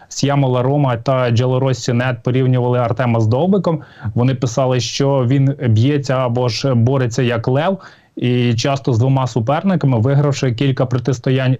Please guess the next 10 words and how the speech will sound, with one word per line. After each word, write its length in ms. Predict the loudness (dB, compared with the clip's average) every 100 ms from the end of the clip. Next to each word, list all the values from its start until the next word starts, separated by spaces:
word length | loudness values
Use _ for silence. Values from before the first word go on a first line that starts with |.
| 0
е, 80 |
за 160 | 0 -2
Чербі 460 | -2 -2 0 0 0
і 340 | 0 2 0 -2 -10 -14 0
дуже 340 | 2 2 0
багато 420 | 0 0 0 -2
протистоянь 800 | -2 -2 -4 -2 0 0 0 0 0
із, 320 | 0 0 -2
е, 160 | -2 2
Девреєм. 600 | 2 2 0 0 0 -2